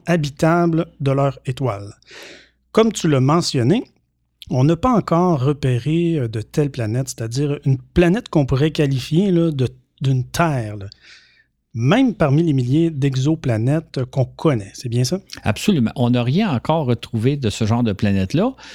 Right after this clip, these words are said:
Speaker 2: Maintenant, on peut penser, surtout avec les recherches qu'on mène actuellement, que le jour n'est pas si lointain qu'on va découvrir des planètes, euh, qui sont donc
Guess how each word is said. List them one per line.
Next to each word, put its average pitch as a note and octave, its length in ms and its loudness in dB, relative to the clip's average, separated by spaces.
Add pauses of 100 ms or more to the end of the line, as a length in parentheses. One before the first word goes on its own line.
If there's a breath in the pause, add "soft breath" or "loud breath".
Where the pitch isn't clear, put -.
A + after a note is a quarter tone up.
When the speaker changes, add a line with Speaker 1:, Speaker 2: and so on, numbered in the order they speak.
(320 loud breath)
Speaker 2:
Maintenant, B3 640 2
on B2+ 140 0
peut B3 200 -2
penser, F#3+ 640 0
surtout F3 460 -2
avec B2 280 0
les G#2+ 120 0
recherches A2 400 -2
qu'on G#2 160 0
mène B2 180 2
actuellement, A#2+ 480 -2 (160)
que G3 80 2
le G3 400 2
jour B3+ 560 0
n'est E3 240 2
pas G3+ 240 0
si - 320 -2
lointain C#3+ 640 0 (560 loud breath)
qu'on A2 140 0
va A#2 120 2
découvrir A#2+ 480 0
des B2+ 140 2
planètes, B2+ 640 0 (120)
euh, A2 300 0
qui - 200 -8
sont A#2 180 0
donc A#2+ 260 0